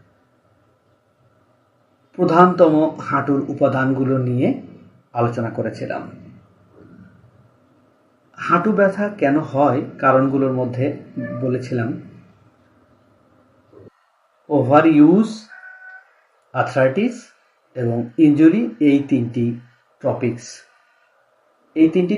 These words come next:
টপিকসের আন্ডারে ওভার ইউজের মধ্যে বেশ কিছু সিনড্রোম নিয়ে আমি কথা বলেছিলাম।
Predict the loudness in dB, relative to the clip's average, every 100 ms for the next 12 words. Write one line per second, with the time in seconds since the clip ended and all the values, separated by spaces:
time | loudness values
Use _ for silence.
0 | 2 0 -2 -4 -4 -2 0 2 2 0
1 | -6 -12 _ _ _ -2 2 2 2 0
2 | -2 0 -2 -2 -4 -4 -2 -4 -6 -14
3 | -4 -2 -2 -8 -10 -6 -4 -4 -6 -16
4 | _ _ _ _ _ _ _ _ _ -6
5 | 0 2 2 0 -6 -16 -20 -20 _ _
6 | _ _ _ _ -10 -4 -4 -4 -4 -4
7 | -2 -2 -4 -6 -6 -6 -6